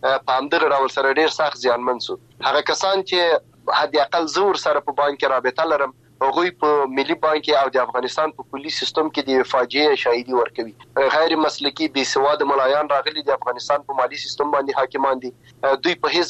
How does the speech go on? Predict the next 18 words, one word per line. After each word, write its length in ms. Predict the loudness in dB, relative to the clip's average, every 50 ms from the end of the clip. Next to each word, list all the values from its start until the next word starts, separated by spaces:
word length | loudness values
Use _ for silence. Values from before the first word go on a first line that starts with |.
| -2 0 2
ډول 220 | 2 2 2 0 0
سره 180 | 0 0 2 2 2
د 40 | 0
افغانستان 520 | 2 0 -2 -2 -2 -2 0 0 0 0 -2
د 100 | -8 -4
سرمایې 440 | -2 -2 0 0 0 0 2 2 2 4 2 2
او 100 | 2 0 0
د 40 | 0
افغانستان 500 | 0 -2 -4 -4 -4 -2 -2 -2 -2 -2
د 100 | -8 -6 -2
پانګې 260 | -2 0 0 -2 -4 -8 -8
دفاع 200 | -4 -2 -2 0 0 -2
نشي 200 | -6 -6 -4 -2
کولی. 260 | 0 0 0 0 -2 -6 _ _ -20 -20 -20 -20 _ -2 -2
هغه 160 | 0 0 0 -2 0
چې، 100 | 2 4 4 4 4 2
هغه 160 | 2 0 -2 -2
څه 60 | -4